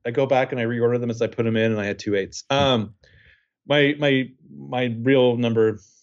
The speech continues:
Speaker 1: seven or whatever, eight A, is,
Speaker 2: Mm-hmm.
Speaker 1: uh, when we check in with Cole
Speaker 2: Call
Speaker 1: in
Speaker 2: it
Speaker 1: the future,
Speaker 2: number
Speaker 1: he's
Speaker 2: Wayne.
Speaker 1: staring at the, yeah, he's staring at the painting of a beautiful landscape at the sunset, which I guess, um,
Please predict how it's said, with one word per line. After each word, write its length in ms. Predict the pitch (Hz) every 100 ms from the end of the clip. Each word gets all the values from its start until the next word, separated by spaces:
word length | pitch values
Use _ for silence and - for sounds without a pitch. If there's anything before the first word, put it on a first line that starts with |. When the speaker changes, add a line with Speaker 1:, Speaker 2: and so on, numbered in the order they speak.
| _ -
Speaker 1:
seven 500 | - 113 107 104 107
or 120 | 104
whatever, 420 | 113 110 101 101 104 _ -
eight 180 | 117 117
A, 380 | 120 117 113 98 _ -
is, 240 | 139 123
Speaker 2:
Mm-hmm. 320 | 135 123 113 104
Speaker 1:
uh, 60 |
when 80 | 127
we 80 | 139
check 200 | 170 160
in 60 | 160
with 140 | 139
Cole 200 | - 131
Speaker 2:
Call 120 | 127
Speaker 1:
in 0 |
Speaker 2:
it 40 | 127
Speaker 1:
the 60 |
future, 160 | - 110
Speaker 2:
number 160 | 101 95
Speaker 1:
he's 80 | 90
Speaker 2:
Wayne. 120 | 92
Speaker 1:
staring 220 | 117 113
at 140 | 113 -
the, 140 | 110 _ _ _ _ _ -
yeah, 260 | 117 95 - _ _ _ -
he's 80 |
staring 200 | - 151
at 120 | 147 135
the 240 | 117 110
painting 320 | - 135 131
of 100 | 131
a 40 | 117
beautiful 340 | 123 120 120
landscape 400 | 113 113 117 127
at 60 | 113
the 80 | 110
sunset, 460 | 113 113 123 123
which 140 | 104 98
I 40 |
guess, 400 | 101 101 - -
um, 420 | 104 98 95 92